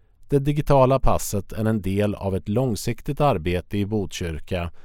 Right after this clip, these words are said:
för att göra vägen till högre studier tydligare och mer tillgänglig. Under tjugohundratjugofem har vägledningsenheten genomfört flera aktiviteter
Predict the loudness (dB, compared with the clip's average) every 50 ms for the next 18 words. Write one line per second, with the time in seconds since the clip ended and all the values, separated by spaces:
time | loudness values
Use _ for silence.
0 | -20 _ _ -8 -2 0 0 2 2 2 4 4 4 4 4 4 4 4 2 0
1 | 0 -2 -4 -2 -4 -6 -2 2 4 6 6 6 4 2 -2 -2 -2 -2 -4 -4
2 | -2 -2 -2 -2 -2 -4 -4 -6 -8 -2 -2 -2 0 0 -4 -6 -8 -6 -4 -2
3 | 0 0 2 0 0 -2 -4 -10 -18 -20 -18 -6 -4 -2 0 0 2 2 2 2
4 | 0 -2 -4 -4 -2 -2 -2 -2 -4 -4 -4 -4 -2 -2 -2 -2 -4 -6 -10 -18
5 | -20 -20 -20 -20 _ _ _ _ _ _ _ _ _ -6 -4 -2 0 0 0 0
6 | 0 -2 -2 0 -2 -2 -2 -2 -2 -2 -2 -2 -2 -2 -4 -2 -2 -2 -2 -2
7 | 0 0 2 2 2 2 2 4 4 4 2 0 -2 -2 -2 -2 -4 -4 -4 -6
8 | -4 -4 -2 -2 0 -2 -4 -6 -6 -4 -2 -2 -2 -4 -6 -12 -16 -18 -20 -8
9 | 0 0 2 2 2 0 0 0 0 0 0 -4 -10 -4 -2 0 2 2 4 4
10 | 4 2 2 0 -2 -4 -4 -2 -2 -2 -2 -2 -4 -6 -4 -4 -4 -2 -4